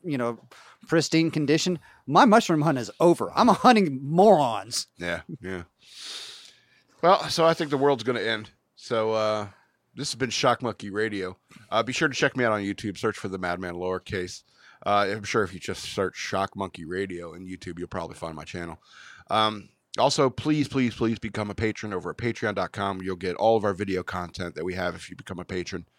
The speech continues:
Speaker 2: Patreon dot com slash shock monkey radio. Uh, Hill Hippie has a YouTube channel as well.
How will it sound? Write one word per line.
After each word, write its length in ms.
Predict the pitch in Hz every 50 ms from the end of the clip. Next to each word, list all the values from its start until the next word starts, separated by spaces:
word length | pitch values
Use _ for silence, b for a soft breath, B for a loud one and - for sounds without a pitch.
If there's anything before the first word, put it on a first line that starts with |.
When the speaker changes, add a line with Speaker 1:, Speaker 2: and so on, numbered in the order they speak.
| b b b b b b b b
Speaker 2:
Patreon 380 | - 131 135 - - 131 123 120
dot 140 | 113 104 - -
com 280 | - 95 95 95 90
slash 240 | - - 98 90 92
shock 280 | - - 104 98 92 -
monkey 260 | 95 90 - - 85
radio. 460 | 78 85 85 85 87 82 85 85 82 _ b b b b b b b -
Uh, 200 | 90 92 92 92
Hill 220 | 92 - 151 147
Hippie 320 | 139 143 123 - 117 104 101
has 240 | 95 92 87 -
a 60 | 87 87
YouTube 300 | 90 87 - - 95 -
channel 340 | - - 85 80 82 82
as 120 | 82 82 -
well. 300 | 107 85 82 85 82 80